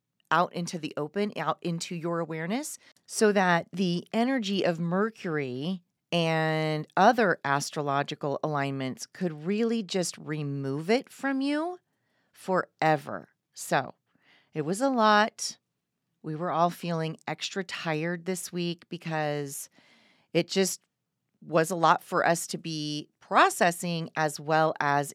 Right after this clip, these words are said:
in the launch energy. But, my loves, we did not stop because we didn't feel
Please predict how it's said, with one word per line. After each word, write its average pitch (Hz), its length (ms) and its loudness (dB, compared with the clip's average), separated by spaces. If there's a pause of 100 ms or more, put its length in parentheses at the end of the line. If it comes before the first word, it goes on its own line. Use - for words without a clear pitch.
in 151 480 -2
the 156 120 -2
launch 139 420 -6
energy. 180 420 0 (100)
But, 247 480 0
my 127 160 -6
loves, 123 600 -6 (600)
we 151 280 -6
did 285 260 -2
not 139 520 -2 (120)
stop 254 800 2 (180)
because 175 420 -6
we 180 140 -6
didn't 156 460 -4 (100)
feel 226 1080 2